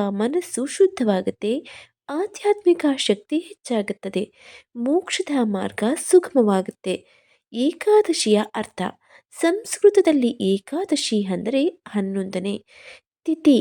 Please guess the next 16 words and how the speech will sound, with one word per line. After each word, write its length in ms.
ಅಂದರೆ 340
ಪ್ರತಿ 400
ಚಂದ್ರನ 360
ಪಕ್ಷದಲ್ಲಿ 680
ಬರುವ 280
ಹನ್ನೊಂದನೇ 680
ಚಂದ್ರನ 380
ದಿನ. 160
ಈ 160
ದಿನ 220
ಉಪವಾಸ 520
ಮಾಡುವುದು, 520
ಅನ್ನವನ್ನ 480
ತ್ಯಜಿಸುವುದು, 720
ಹನಿ 300
ನೀರು 400